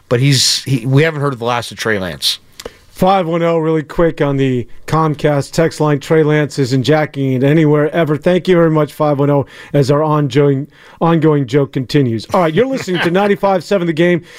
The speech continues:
Speaker 2: K G M Z F M and H D one San Francisco, always live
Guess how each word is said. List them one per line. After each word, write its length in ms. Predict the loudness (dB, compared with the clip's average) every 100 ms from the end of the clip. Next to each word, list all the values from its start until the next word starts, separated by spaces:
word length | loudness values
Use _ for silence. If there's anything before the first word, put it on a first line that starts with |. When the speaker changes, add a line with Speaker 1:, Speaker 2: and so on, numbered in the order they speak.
| -14
Speaker 2:
K 240 | -2 0 0
G 220 | -2 0
M 120 | 0
Z 200 | 0 0
F 180 | 2 2
M 160 | 0 2
and 60 |
H 200 | 2 0
D 120 | 0
one 180 | 2 2
San 220 | 0 0
Francisco, 440 | 0 0 -2 2 2
always 400 | 2 4 2 2
live 400 | 0 0 0